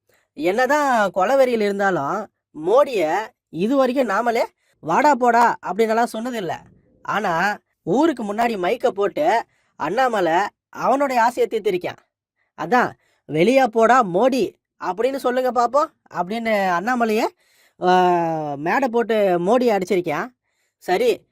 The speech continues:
வீர வசனமெல்லாம் பேசியாச்சு, ஆ, சாப்பிட்டுட்டு ஒரு சாயங்காலமா எழலாம் அப்படின்னு சாவகாசமா காலை நீட்டிப்படுத்த அண்ணாமலைக்கு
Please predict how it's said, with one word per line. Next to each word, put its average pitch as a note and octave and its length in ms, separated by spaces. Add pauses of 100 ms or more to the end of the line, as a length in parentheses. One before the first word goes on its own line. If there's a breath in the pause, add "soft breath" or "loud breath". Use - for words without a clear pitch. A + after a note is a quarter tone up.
(140)
வீர G#3+ 420
வசனமெல்லாம் G#3+ 420
பேசியாச்சு, G3+ 640 (420)
ஆ, E3 460
சாப்பிட்டுட்டு A#3+ 440 (360)
ஒரு G3+ 420
சாயங்காலமா A#3 420
எழலாம் G#3+ 500 (100)
அப்படின்னு F3+ 600 (460)
சாவகாசமா A#3+ 960
காலை A3 300
நீட்டிப்படுத்த A3 520
அண்ணாமலைக்கு F3+ 760